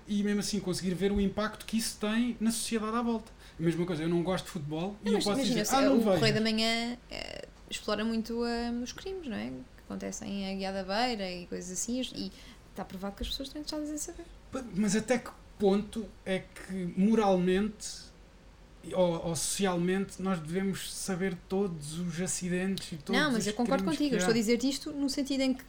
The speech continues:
Speaker 1: a
Speaker 2: obviamente, não
Speaker 1: perspectiva
Speaker 2: vou pôr
Speaker 1: deles.
Speaker 2: aqui a falar <laughs> mal de, de, do Correio da Manhã, da C M T V,
Speaker 1: Podem-te pagar.
Speaker 2: também não é o tipo de
Speaker 1: <laughs> Pode-
Speaker 2: jornalismo, não, não é o tipo de jornalismo que eu, que eu, que eu consuma, porque eu gosto de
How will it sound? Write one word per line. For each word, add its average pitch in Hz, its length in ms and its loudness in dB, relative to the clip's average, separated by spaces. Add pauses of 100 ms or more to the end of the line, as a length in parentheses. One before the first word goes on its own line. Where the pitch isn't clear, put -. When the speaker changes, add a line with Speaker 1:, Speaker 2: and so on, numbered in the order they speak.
Speaker 1:
a - 60 -2
Speaker 2:
obviamente, 208 300 4
não 233 60 2
Speaker 1:
perspectiva 220 280 8
Speaker 2:
vou 214 40 10
pôr 190 100 12
Speaker 1:
deles. 131 100 8
Speaker 2:
aqui 254 80 8
a 254 40 10
falar 247 380 2
<laughs> 240 800 2
mal 240 220 6
de, 214 160 0
de, 208 220 0
do 196 80 -6
Correio 202 200 -4
da 202 80 -2
Manhã, 202 140 -2
da 190 80 -4
C - 100 -2
M 196 80 0
T 196 80 10
V, 185 60 12
Speaker 1:
Podem-te 170 260 8
pagar. 180 240 6
Speaker 2:
também 240 220 8
não 240 120 8
é 240 100 10
o 240 60 10
tipo 247 40 -2
de 247 80 6
Speaker 1:
<laughs> 196 100 4
Pode- 233 60 2
Speaker 2:
jornalismo, 233 400 4
não, 254 160 4
não 208 220 2
é 202 60 0
o - 40 0
tipo 208 80 -14
de - 60 -14
jornalismo 220 280 -2
que - 80 -10
eu, 196 80 -4
que - 160 -8
eu, 175 220 -6
que - 100 -10
eu 170 60 -6
consuma, 226 640 0 (420)
porque 202 160 -6
eu 202 60 0
gosto 208 340 0
de 208 420 0